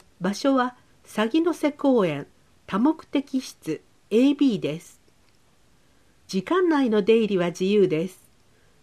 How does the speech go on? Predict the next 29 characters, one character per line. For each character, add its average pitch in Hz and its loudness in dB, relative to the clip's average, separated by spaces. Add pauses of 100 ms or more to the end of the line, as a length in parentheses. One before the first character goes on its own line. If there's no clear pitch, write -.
(100)
開 302 -2
始 - -4 (180)
十 294 2
五 302 0
分 277 0
後 262 2
頃 220 2
と 170 -6 (280)
終 302 4
了 285 2
十 240 0
五 320 0
分 294 2
前 277 2
頃 240 2
に 190 -2 (220)
絵 196 0
本 349 4
の 220 2
読 196 0
み 247 -4
聞 - -20
か 269 -4
せ 233 0
や 233 -2
手 - -6
遊 311 -2
び 202 0
を 165 -4